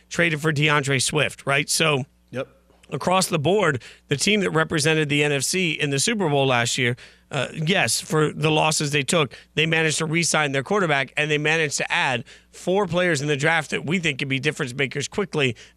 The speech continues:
Speaker 1: and DeAndre Swift. Like, that just, that, that feels like if you're the Eagles, you feel wildly confident right now that you are playing in an A F C level spectrum, meaning you are putting together a Super Bowl caliber football team in a conference that right now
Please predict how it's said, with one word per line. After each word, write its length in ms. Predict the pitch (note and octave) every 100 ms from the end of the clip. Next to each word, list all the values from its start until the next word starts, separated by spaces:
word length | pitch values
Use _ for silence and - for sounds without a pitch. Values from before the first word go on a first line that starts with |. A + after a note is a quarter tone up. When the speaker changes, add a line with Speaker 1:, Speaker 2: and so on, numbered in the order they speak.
| -
Speaker 1:
and 220 | F#3+ F#3
DeAndre 480 | D3+ C#3+ C3+ C#3 B2
Swift. 360 | - A#3+ F#3+
Like, 200 | D3+ C#3+
that 260 | D3+ G3 -
just, 580 | D3 - G3+ F#3 C#3+ - - _ _
that, 220 | D#3 F3 -
that 260 | F3 G3
feels 340 | - A#3 B3+ G3
like 220 | F3 D3
if 160 | D#3 D3+
you're 160 | F3+
the 180 | E3 -
Eagles, 460 | F#3+ F3 D#3 C#3 - - _
you 220 | C#3+ A3
feel 320 | G3+ A#3 E3
wildly 560 | C#3 D#3 D#3+ E3+ D3+ D3
confident 500 | - D3 C#3 D3 C#3+
right 180 | C#3+ -
now 160 | C#3
that 140 | C3+ C#3
you 200 | D3 D#3+
are 100 | C#3+
playing 340 | D#3 D3+ D3
in 80 | C#3
an 140 | C3+ -
A 200 | D3+ D#3
F 140 | D3+
C 180 | - D3+
level 340 | C#3 C3+ B2+ B2+
spectrum, 560 | - C3+ A#2+ C3 C3+
meaning 360 | D#3 D#3+ C#3 A#2+ - -
you 180 | D#3 F3+
are 120 | D#3+
putting 340 | C#3 E3+ D#3+ C#3+
together 400 | C#3+ D3+ C#3+ C3+
a 100 | C3+
Super 340 | - F#3+ D3+
Bowl 200 | C#3+ C3+
caliber 480 | B2 C#3 C3 B2+ B2
football 360 | - C#3 C3
team 220 | A#2+ C3+ B2+
in 80 |
a 40 | B2
conference 440 | D3 C#3+ C#3+ C3
that 160 | C#3 -
right 180 | D3 D3+
now 220 | D3